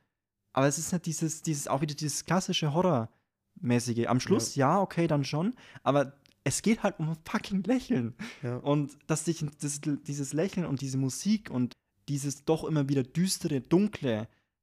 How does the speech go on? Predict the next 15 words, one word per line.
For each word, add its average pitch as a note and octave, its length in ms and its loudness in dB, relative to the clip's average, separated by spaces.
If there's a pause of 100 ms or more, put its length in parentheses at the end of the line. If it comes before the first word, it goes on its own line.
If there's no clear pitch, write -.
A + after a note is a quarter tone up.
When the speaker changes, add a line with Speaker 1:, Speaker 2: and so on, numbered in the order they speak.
(180)
Speaker 1:
diese, A#2+ 440 0
diese A#2 280 -4 (560)
Halluzinationen, D3 1200 0 (180)
die A#2+ 220 -6 (420)
dann B2 120 4
letztendlich B2 380 0
schon B2 120 -4
f-, - 220 -10
dabei A2+ 340 2
sind, A2+ 380 0 (440)
dass A#2 180 -2
die C3+ 200 -2
irgendwie C3+ 240 4
dich B2+ 360 0
so B2+ 420 2